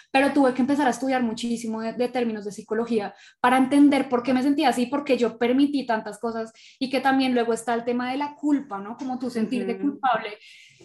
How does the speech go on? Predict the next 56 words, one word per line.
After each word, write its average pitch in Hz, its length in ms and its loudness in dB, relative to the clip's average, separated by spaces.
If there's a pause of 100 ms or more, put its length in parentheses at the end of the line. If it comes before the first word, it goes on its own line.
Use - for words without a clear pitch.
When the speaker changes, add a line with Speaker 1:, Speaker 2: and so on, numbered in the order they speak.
(120)
Speaker 1:
por 262 460 2
no 269 120 0
solo, 285 360 0
"Ay, 330 220 0
es 262 100 -4
mi 262 140 -4
culpa 302 260 -6
que 339 100 -6
me 320 80 -4
hayan 262 140 -2
engañado", 269 360 -2
sino, 226 400 -8 (160)
"Es 269 120 -2
mi 277 160 2
culpa 294 300 -2
haber 269 160 -2
permitido 254 420 -4
eso". 226 180 -4
Digamos 214 300 -10
que 247 100 -8
eso 233 80 -6
es 240 100 -6
algo 240 160 -2
en 233 80 0
lo 233 100 -2
que 262 100 -4
yo 254 140 -4
todavía 220 280 -2
estoy 214 180 -8
trabajando 208 400 -6
al 196 80 -8
día 202 220 -8
de 214 80 -2
hoy, 226 180 -2
es 277 100 -6
como, 226 280 -8 (240)
"Fue 285 200 2
mi 262 160 4
culpa, 285 440 4
ay, 269 120 4
qué 240 120 -2
tonta, 277 600 4
¿cómo 262 180 -6
pude 240 160 -4
permitir 233 420 -4
eso? 262 420 -4 (260)
Ay, 285 280 -2
fue, 247 200 -8
era 254 180 0
tan 269 160 2
obvio, 269 500 0
era 247 200 0
tan 262 160 -4
obvio", 254 240 -6
yo, 233 180 -10
¿sí? 285 260 -10